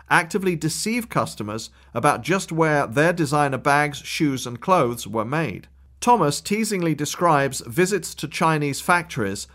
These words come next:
that make luxury goods for designers who swear that all their products are handmade in Europe. Allowed inside these factories on condition of confidentiality,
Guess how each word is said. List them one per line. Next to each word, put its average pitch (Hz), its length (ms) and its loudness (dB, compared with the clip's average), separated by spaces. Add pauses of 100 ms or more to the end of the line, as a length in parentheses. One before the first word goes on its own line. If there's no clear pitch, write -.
that 139 180 -2
make 160 220 2
luxury 147 420 2
goods 143 260 2
for 139 120 -2
designers 127 720 0 (180)
who 160 120 2
swear 175 400 2
that 151 160 -2
all 202 240 4
their 202 120 4
products 151 480 0
are 135 100 2
handmade 131 520 0
in 123 120 -6
Europe. 139 440 -2 (340)
Allowed 165 380 4
inside 160 400 2
these 143 160 0
factories 135 480 0
on 139 200 0
condition 143 420 -4
of 131 100 -8
confidentiality, 127 1200 -2